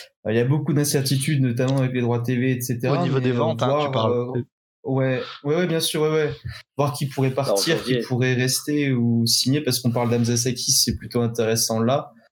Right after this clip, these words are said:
Speaker 1: Euh, après, je suis pas sûr que ça suffirait pour remplacer, genre, des joueurs comme Boulaya, parce que pour moi, Boulaya, Santon, ça part, euh, l'été prochain,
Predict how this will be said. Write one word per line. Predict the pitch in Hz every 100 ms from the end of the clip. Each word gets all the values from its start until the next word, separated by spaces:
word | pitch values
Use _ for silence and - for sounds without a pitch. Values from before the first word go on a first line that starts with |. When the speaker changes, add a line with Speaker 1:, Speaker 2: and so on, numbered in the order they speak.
| _ _ _ -
Speaker 1:
Euh, |
après, | 60 71 - 135
je | 131
suis | -
pas | 120
sûr | 117 147
que | 139
ça | 127
suffirait | - - 127 131
pour | 135 120
remplacer, | 117 113 110 - 127
genre, | 120 104
des | 113 117
joueurs | 127
comme | 131 120
Boulaya, | 117 127 156
parce | 147 120
que | 120
pour | 117 123
moi, | 120
Boulaya, | 120 120 123
Santon, | 120 117 113 139
ça | 135 120
part, | - 135 127 113
euh, |
l'été | 110 110 110
prochain, | - 131 -